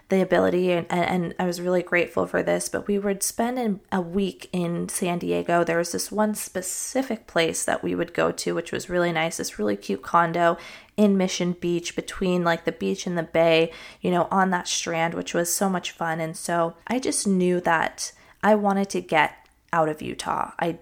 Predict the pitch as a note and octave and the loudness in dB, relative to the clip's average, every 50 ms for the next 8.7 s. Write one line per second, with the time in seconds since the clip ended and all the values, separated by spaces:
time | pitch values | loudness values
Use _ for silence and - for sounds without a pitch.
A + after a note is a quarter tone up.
0 | _ - - F#3+ G3 G#3 G#3 - - E3+ E3 E3 D#3+ E3 E3+ F3 E3+ E3 E3 D#3+ | _ -4 -2 0 2 2 2 0 0 0 0 0 0 0 -2 -2 -2 0 0 0
1 | E3 E3+ - - - - - - - - - E3+ E3 E3+ D#3+ D#3+ D#3+ E3 - - | -2 0 0 0 0 0 0 -4 -6 -4 -2 -2 -2 -2 -2 -2 -4 -6 -8 -8
2 | - F3 D#3+ D#3 E3 - A3+ B3+ A#3+ A#3 A3+ G#3 G3 - - F#3+ F#3+ G3+ G#3+ G#3+ | -6 -4 -2 -2 0 0 2 2 4 4 2 0 0 0 0 0 2 2 2 0
3 | G#3+ A3 A3 - - B3 A#3+ - - B3 B3+ C4 B3 B3 G#3+ F#3+ F3+ F3+ - F3+ | 0 0 -2 -2 -4 -4 -4 -4 -4 -4 -2 -2 0 2 2 2 2 2 2 2
4 | F3+ G3 G3+ G#3 G3+ - - A#3 A3+ A3+ G#3 - G3 - - G3 G3 G3 F#3 F#3 | 2 0 0 -2 -4 -4 -2 -2 -2 -2 -2 -4 -4 -2 -2 -2 -2 0 0 0
5 | F#3 G3 G#3+ A3 A3 G#3+ G#3 G3 G3 F#3+ F#3 F3+ F3 F3+ F#3 F#3 F3+ F3+ F3 - | 2 2 2 0 0 0 0 0 0 0 -2 -2 -2 -2 -2 -2 -2 -4 -6 -8
6 | _ - G#3 G3+ F#3 F3+ F3+ - - - G#3+ A3+ B3 A#3+ A3+ G#3 G3 G3 F#3+ F#3 | _ 0 2 2 2 2 0 -2 0 2 2 4 4 4 4 4 4 4 2 2
7 | F#3 F#3 F#3+ G3 G3+ A3 G3+ G3 F#3+ F3+ F3+ - - - E3+ E3 E3+ F3 E3 E3 | 0 0 0 -2 -2 -2 -4 -4 -6 -6 -6 -8 -6 -6 -6 -4 -2 -2 -2 -2
8 | E3 E3 E3 D#3+ E3 E3 E3+ E3 - - - - - - | -4 -6 -6 -6 -8 -8 -8 -8 -8 -8 -8 -8 -8 -10